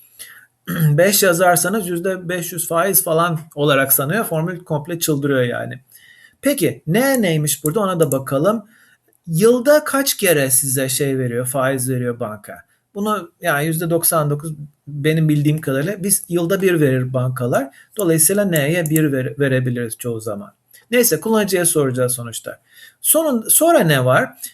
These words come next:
Ne, bunun hepsini N T, e, N çarpı T yani power'ına, üstüne alıyoruz.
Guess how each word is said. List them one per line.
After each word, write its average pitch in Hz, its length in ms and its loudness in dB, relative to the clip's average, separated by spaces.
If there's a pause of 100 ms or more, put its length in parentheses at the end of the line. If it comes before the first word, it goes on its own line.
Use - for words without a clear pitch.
(140)
Ne, 247 400 0 (160)
bunun 233 340 0
hepsini 196 800 0
N 233 380 0
T, 196 440 2 (480)
e, 156 260 -4
N 208 200 2
çarpı 151 420 0
T 170 120 0
yani 165 720 0 (280)
power'ına, 156 680 2
üstüne 175 380 -2
alıyoruz. 139 800 -4